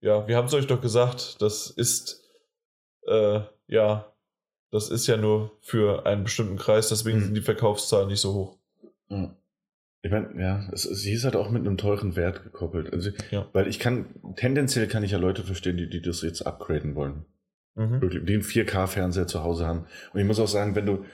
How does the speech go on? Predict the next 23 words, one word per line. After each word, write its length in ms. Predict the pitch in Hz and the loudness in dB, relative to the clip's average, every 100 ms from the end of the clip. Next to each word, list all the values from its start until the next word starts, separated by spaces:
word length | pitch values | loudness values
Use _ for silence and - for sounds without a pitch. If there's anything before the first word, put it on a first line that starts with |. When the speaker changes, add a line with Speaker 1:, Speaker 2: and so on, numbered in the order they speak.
| - | -8
Speaker 2:
wenn 100 | - 107 | -2 0
du, 180 | 107 - 101 | 0 -2 0
sagen 140 | 127 | 2
wir 60 | 139 | 2
mal, 80 | 127 | 2
du 80 | 117 | 2
kaufst 300 | 113 110 - | 0 0 0
dir 60 | |
einen 200 | 101 95 - _ | -2 -4 -10 _
ordentlichen 500 | 104 101 92 85 87 | 4 4 2 -4 -4
vier 140 | 87 | -4
K 160 | 78 82 | -2 -2
Fernseher, 340 | 78 78 73 | -2 -6 -4
du 120 | 78 80 | -4 -4
bist 180 | 87 | -2
Speaker 1:
Ja. 60 | 110 | 2
Speaker 2:
vielleicht 200 | 92 85 | 2 0
bei, 260 | 90 85 82 - - _ | 0 0 0 -10 -20 _
bei 160 | - 85 | -2 0
eintausendfünfhundert 880 | 92 95 95 98 - 107 107 95 85 | 2 0 0 -2 -2 -4 0 0 -2
bis 140 | - | -4
zweitausend 540 | - 85 90 82 82 | -2 -2 0 -2 -2
Euro. 400 | 78 82 76 - | -2 -2 -4 -10